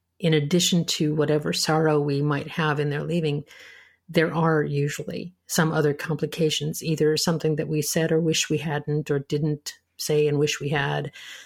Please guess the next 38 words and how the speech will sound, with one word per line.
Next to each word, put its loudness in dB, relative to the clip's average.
something 2
unresolved, 2
some, -2
you -6
know, -4
all 4
of 0
that. -2
And -2
I, -6
it's, 0
it's 0
also, 2
it's -4
always 4
been 0
funny 2
to -2
me 2
or 0
peculiar 0
to -4
me 0
that, 2
or 6
it 2
used 4
to 0
be, -2
and -2
it -6
seems 4
clearer 4
now, 0
that 4
when 6
somebody 4
loses, 4